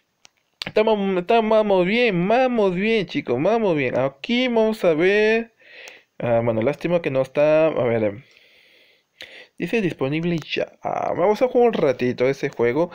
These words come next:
Dice, eh, no tiene ángulo para disparar a un zombie. Desplace con las flechas laterales.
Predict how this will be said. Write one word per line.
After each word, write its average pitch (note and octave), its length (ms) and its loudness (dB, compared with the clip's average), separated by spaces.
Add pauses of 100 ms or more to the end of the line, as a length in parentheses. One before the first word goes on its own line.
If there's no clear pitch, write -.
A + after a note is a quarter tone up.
(480)
Dice, F#3 420 0
eh, F#3 60 0
no F#3+ 160 2
tiene B3+ 340 4
ángulo A#3 440 4
para D#3+ 180 4
disparar C3 480 2
a B2 80 4
un C3+ 180 2
zombie. G#3+ 480 0
Desplace G#3 760 0
con F#3+ 200 2
las C#3+ 180 2
flechas F3+ 420 0
laterales. G3+ 1700 2